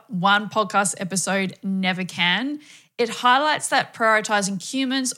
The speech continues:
over sales in your business not only makes you a great human and an ethical marketer, it's also great financially for your business. When your clients and customers feel empowered to make decisions, they're more likely to be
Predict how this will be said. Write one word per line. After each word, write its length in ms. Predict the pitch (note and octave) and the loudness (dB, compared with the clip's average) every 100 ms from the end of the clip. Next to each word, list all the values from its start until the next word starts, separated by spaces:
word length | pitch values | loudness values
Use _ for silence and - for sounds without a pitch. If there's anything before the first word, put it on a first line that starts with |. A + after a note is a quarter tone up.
| _ - | _ 0
over 240 | G#3 A3 | 0 0
sales 400 | - A3+ G#3 G#3 | 0 2 2 2
in 140 | F#3+ | -2
your 180 | F#3+ A3+ | -2 -2
business 640 | A3+ G3+ F#3+ F#3 F#3+ - - - | 0 -2 -2 -4 -4 -4 -6 -8
not 160 | G#3 - | -8 -2
only 240 | A#3+ C#4 | -2 0
makes 320 | B3+ G#3 - | -2 -2 -4
you 100 | G#3+ F#3+ | -6 -8
a 60 | |
great 260 | F#3 F3+ E3+ | -4 -2 -2
human 600 | - C4 B3+ B3+ B3 A#3 - | -4 -4 -2 0 -2 -4 -8
and 140 | G3+ | -6
an 140 | F#3 - | -6 -6
ethical 380 | F3+ F#3 G3 F3+ | -10 -8 -6 -4
marketer, 600 | F#3+ F3+ A3+ A#3 C4 C4+ - - _ - | -2 -2 0 2 0 -2 -12 -20 _ -6
it's 240 | G3+ - - | -6 -6 -2
also 460 | A3 B3 - D4 | 0 0 -2 -4
great 340 | - A3 A3 - | 0 0 0 -2
financially 840 | A#3+ A#3 G#3+ G#3 G3+ - G3+ F#3+ | -2 0 0 -2 -2 -4 -4 -6
for 420 | F#3 - F#3+ F#3 | -8 -4 0 0
your 180 | - G3 | 0 -4
business. 720 | F3 F3+ - G2 F#2+ - - - - _ - | -2 -4 -6 -8 -8 -6 -6 -10 -20 _ -6
When 120 | B3+ | -2
your 120 | C4 | 0
clients 460 | C#4+ - C4 C4 C4 | -2 2 2 2 0
and 120 | C4+ | -4
customers 480 | - A#3 - A#3 G#3+ | -2 0 -2 -6 -6
feel 380 | - G3+ F3+ - G#3+ | -4 -4 -4 -8 -8
empowered 760 | F#3+ - F#3 F#3+ A3 B3 - | -6 -2 4 4 4 0 -6
to 120 | - G#3+ | -8 -6
make 160 | G3 | -4
decisions, 680 | G3+ E3 G3+ G#3 B3 C4 - - | -4 -4 -4 -4 -4 -4 -6 -6
they're 200 | F3 A3 | -2 -2
more 280 | A3 A#3+ B3 | 0 0 2
likely 340 | B3+ C4 C#4+ | 0 -2 -8
to 100 | B3+ | -8
be 240 | A#3+ A3+ | -6 -8